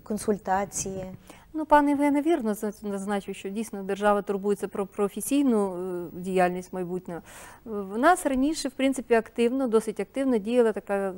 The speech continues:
Speaker 2: так звана школа молодої сім'ї. І за участю лікарів, е, практичних психологів, наших спеціалістів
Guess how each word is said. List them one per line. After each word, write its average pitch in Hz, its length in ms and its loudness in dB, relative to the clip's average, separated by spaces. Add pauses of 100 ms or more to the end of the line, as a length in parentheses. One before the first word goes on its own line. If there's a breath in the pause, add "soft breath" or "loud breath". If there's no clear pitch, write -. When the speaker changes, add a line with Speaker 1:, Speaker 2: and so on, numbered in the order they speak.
(100)
Speaker 2:
так 190 160 2
звана 233 300 4
школа 226 280 4
молодої 208 400 4
сім'ї. 180 400 -10 (520 loud breath)
І 220 220 -2
за 226 120 8
участю 214 440 -2
лікарів, 202 680 -2
е, 202 380 -2
практичних 226 540 -4
психологів, 233 760 2
наших 185 360 2
спеціалістів 262 640 -2